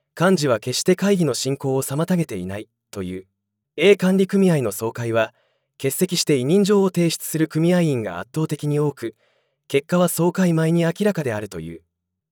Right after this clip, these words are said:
幹事の役割と解任事案。幹事は管理規約の規定に基づき、総会の決議により選任され、管理組合の業務の執行及び財産の状況を監査し、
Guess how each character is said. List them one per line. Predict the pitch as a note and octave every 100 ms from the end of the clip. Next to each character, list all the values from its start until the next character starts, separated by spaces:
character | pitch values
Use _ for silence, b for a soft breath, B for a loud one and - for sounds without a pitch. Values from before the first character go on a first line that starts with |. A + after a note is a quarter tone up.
| _
幹 | F3+ A3+
事 | E3+
の | D3
役 | A#2 -
割 | D3 C3+
と | A2+
解 | F#2+ C#3 D#3+
任 | F3+ F3
事 | D#3+
案。 | C3 G#2+ _ _ _ _ -
幹 | F#3+ G3+
事 | D3+
は | A#2
管 | D3+ F#3+
理 | G#3
規 | G3
約 | G#3 D#3+
の | A#2
規 | -
定 | C3+ C3
に | C3+
基 | B2+
づ | C3+ A#2+
き、 | A#2 A2+ _ _ _ -
総 | - F#3+
会 | G#3 G#3
の | G3+
決 | G3 G3+ F3
議 |
に | C#3+
よ | G#2+
り | G2
選 | - A#2+ B2+
任 | B2+
さ | -
れ、 | G#2+ G#2+ _ _ _ _ _ -
管 | D3+ G3+
理 | G#3
組 | G#3+ G#3
合 | F3+
の | C3+ A2
業 | D3
務 | D3+
の | A#2
執 | G2 -
行 | - C3+ D3
及 | D#3+
び | A#2
財 | G2+ D3 G3
産 | F3 C3+
の | G2
状 | A2+
況 | B2+ C3+
を | B2+ B2+
監 | C3+ C3
査 | G#2+
し、 | - G2